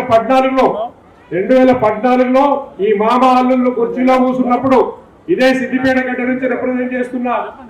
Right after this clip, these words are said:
కేసీఆర్ గాని వారి కుటుంబ సభ్యులు గాని రెండు వేల నాలుగో సంవత్సరం నుంచి గమనిస్తున్న ఇప్పటి వరకు కూడా ఇక్కడ డెవలప్‌మెంట్ జరగలేదు.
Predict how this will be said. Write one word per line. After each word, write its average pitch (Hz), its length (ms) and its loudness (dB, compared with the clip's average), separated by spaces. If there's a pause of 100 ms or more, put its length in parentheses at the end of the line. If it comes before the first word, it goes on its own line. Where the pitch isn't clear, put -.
(100)
కేసీఆర్ 247 540 0
గాని 247 220 -2
వారి 233 180 -2
కుటుంబ 247 260 0 (120)
సభ్యులు 254 360 0
గాని 247 240 0 (540)
రెండు 233 200 2
వేల 254 140 6 (140)
నాలుగో 254 360 4
సంవత్సరం 247 380 0
నుంచి 247 220 -4
గమనిస్తున్న 240 460 -6 (580)
ఇప్పటి 262 320 0
వరకు 254 260 0
కూడా 254 180 4 (400)
ఇక్కడ 233 180 -8 (120)
డెవలప్‌మెంట్ 247 480 0
జరగలేదు. 254 380 -2